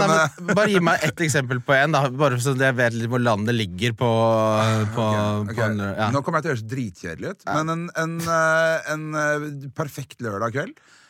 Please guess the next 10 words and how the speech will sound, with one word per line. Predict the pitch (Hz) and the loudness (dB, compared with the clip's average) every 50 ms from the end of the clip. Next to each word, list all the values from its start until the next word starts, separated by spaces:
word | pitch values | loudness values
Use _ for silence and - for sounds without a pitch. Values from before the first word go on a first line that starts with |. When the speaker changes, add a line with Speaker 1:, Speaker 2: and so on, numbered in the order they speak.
| _ _ - | _ _ -4
Speaker 1:
Eh, | 131 135 135 135 135 135 135 131 131 131 131 131 131 131 131 131 131 131 | -2 0 2 2 2 2 2 2 2 2 0 0 0 0 0 -2 -2 -2
meg | 131 131 127 131 135 131 | -2 0 0 -2 -2 -4
og | |
typen | - 135 107 - 107 113 | -6 -8 -8 -8 -8 -10
i | 113 - | -10 -10
sofaen | 117 98 - - 123 139 156 170 156 - | -10 -10 -6 -4 -4 -4 -4 -6 -8 -10
spiser | - - 120 110 95 117 117 | -8 -8 -8 -8 -6 -6 -6
noe | 123 120 | -6 -6
digg | 104 113 110 104 104 | -6 -6 -8 -6 -6
mat. | 101 107 123 147 156 - _ - - | -6 -4 -4 -6 -6 -10 _ -14 -14